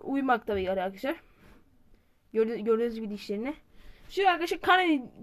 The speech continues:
karnı böyle dokunduğunuz arkadaşlar, e, direkt ısırıyor tabii ki de.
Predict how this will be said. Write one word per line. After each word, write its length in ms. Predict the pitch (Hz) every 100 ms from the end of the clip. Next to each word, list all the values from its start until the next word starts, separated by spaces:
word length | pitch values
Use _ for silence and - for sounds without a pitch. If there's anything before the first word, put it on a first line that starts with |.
| -
karnı 280 | 330 359 330
böyle 120 | 349
dokunduğunuz 480 | 294 330 370 359 330
arkadaşlar, 480 | 320 311 302 320 392 - - - - -
e, 160 | 262
direkt 320 | 320 320 339 302
ısırıyor 380 | - 277 262
tabii 200 | 226 208
ki 60 | 220
de. 120 | 339